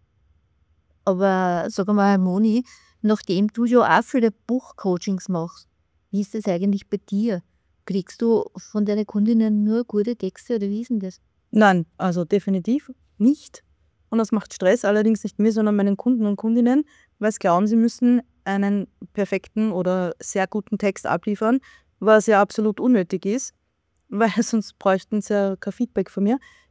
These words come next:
Speaker 2: Ähm, wir brauchen auch gar keinen guten Text, wir brauchen Material, um weiterarbeiten zu können.
Speaker 1: Ja, genau. Irgendein Diskussionsmaterial. Wir arbeiten nicht mit Perfektion, sondern mit dem, was da ist.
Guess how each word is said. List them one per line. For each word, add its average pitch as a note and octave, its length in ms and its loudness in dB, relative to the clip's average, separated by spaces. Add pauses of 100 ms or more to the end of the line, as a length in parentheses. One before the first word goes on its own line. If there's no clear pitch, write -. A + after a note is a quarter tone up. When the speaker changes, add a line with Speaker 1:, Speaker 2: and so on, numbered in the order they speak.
(140)
Speaker 2:
Ähm, G#3+ 480 4
wir G3+ 180 2
brauchen A#3+ 340 4 (260)
auch - 220 0
gar G#3+ 160 4
keinen G#3+ 360 2
guten - 300 -2
Text, G#3 320 -2
wir A3+ 60 0
brauchen F#3+ 300 -4
Material, G3+ 540 -2
um G#3 100 -2
weiterarbeiten E3 560 -6
zu - 140 -16
können. E3+ 380 -8 (200)
Speaker 1:
Ja, A3 140 -2
genau. A3 340 2 (220)
Irgendein A3+ 560 0
Diskussionsmaterial. F#3 1400 -2 (640)
Wir G#3 220 4
arbeiten G#3 380 4
nicht F#3 200 2
mit G3+ 180 0
Perfektion, F#3+ 760 -2
sondern G#3+ 240 2
mit G3+ 160 -2
dem, F#3 120 0
was G3+ 200 -4
da F3 240 -4
ist. D3 300 -8